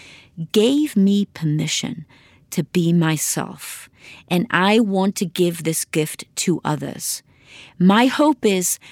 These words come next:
that by hearing these stories and experiences, you'll find the behaviors and practices that resonate with you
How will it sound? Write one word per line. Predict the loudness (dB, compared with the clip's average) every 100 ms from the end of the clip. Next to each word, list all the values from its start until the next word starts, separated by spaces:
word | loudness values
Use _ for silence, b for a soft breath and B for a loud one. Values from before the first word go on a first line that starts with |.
| B -2
that | -2
by | -2 -4
hearing | 0 2 4 4 4 4
these | 0 -2
stories | 0 2 2 2 0 -2 0
and | 2
experiences, | 2 -2 -4 -2 0 0 -4 -6 -10 -10 -12 -14 b b b b
you'll | -4 4 6 6
find | 2 0 0 0 -2 -8 -6
the | -4
behaviors | -2 -4 2 4 4 2 2
and | 0 0
practices | -2 -2 -4 -4 -2 -4 -4
that | -6
resonate | 0 2 2 2 2 0 -2
with | -4 -2
you | -4 -4